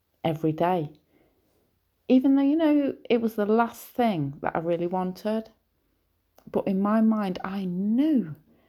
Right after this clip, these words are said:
that he would eventually get sick of me. And I just pushed and I pushed and I pushed until it was over. And that's, that's a big regret. What I feared the most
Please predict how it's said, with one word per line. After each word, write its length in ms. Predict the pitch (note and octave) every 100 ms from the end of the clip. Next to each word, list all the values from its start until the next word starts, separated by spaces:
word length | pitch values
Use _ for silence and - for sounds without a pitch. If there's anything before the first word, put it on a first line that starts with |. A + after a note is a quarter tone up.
| _ _ _ _ _ _ _ _
that 120 | - F#3+
he 120 | G#3
would 240 | G#3 - - - -
eventually 540 | G3 F#3+ G3 F#3+ F#3 F#3
get 220 | F#3 -
sick 280 | - F#3+ F#3
of 120 | -
me. 360 | F3 F3+ A#3 A#3+ _ _ _ _ -
And 120 | - G3
I 60 |
just 340 | F#3 F3+ - -
pushed 640 | - A#3+ B3 - - -
and 120 | D#3
I 80 | D#3 D#3
pushed 460 | - B3 A3+ - -
and 120 | D#3+
I 60 | D#3 -
pushed 520 | A#3 G#3+ - - - _ _ _ _ _ -
until 260 | G3 G3+
it 100 | G3
was 120 | F3
over. 540 | G3 A3 A#3 F#3+ D#3 D3+ _ _ _ _ _ _ _ _ _ -
And 160 | G3
that's, 380 | A3 A#3 - - _
that's 220 | - A3+ C4+
a 40 |
big 280 | G#3+ D#3+ -
regret. 520 | C#3 - F3+ F3 - - _ _ _ _ _ _ _ _ _ _
What 200 | F#3 A3
I 120 | C4 B3+
feared 580 | - - B3+ G#3+ -
the 80 | F3+
most 440 | E3+ F#3+ G3 D#3